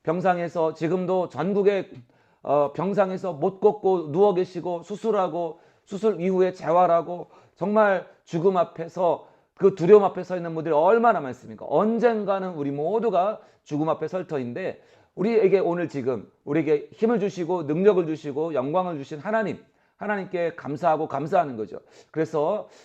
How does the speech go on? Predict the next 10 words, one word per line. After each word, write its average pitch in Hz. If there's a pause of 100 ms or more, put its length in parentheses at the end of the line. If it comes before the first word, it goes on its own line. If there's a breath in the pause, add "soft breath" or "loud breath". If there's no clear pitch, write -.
(180 soft breath)
영광과 180
능력을 151
여호와께 135
돌리고 151
돌린다라는 123
것은 214 (260 soft breath)
하나님을 220
인정하는 180
삶을 151
의미합니다. 151